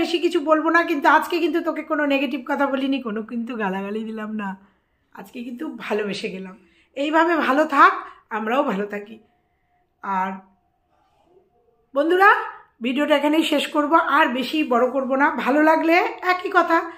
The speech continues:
লাইক, কমেন্ট, শেয়ার করে দেবে। আর কমেন্ট কিন্তু করবেই, তোমাদের এক একটা কমেন্ট আমাকে, আমার এক একটা,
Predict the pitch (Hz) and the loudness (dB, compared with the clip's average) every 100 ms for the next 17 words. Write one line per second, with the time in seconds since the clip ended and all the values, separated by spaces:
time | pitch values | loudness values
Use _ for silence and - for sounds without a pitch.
0 | - - 285 330 320 349 339 330 320 320 | -20 0 4 4 4 2 2 2 2 2
1 | 339 330 339 381 415 - - - _ 262 | 2 2 4 4 2 -2 -16 -20 _ 6
2 | 269 370 427 - - - _ _ _ - | 10 10 8 -2 -14 -20 _ _ _ -6
3 | 214 254 262 277 240 247 247 226 214 202 | -2 -2 -4 -6 -8 -8 -4 -2 0 -2
4 | 196 202 208 240 233 - 220 262 262 285 | -2 -6 -2 -2 -2 -14 -14 -12 -8 -8
5 | 262 - 233 285 277 - 208 208 208 277 | -8 -6 -2 0 -2 -2 -6 -6 -6 -8
6 | 311 - 226 240 240 254 254 | -8 -8 -6 -4 -4 -8 -12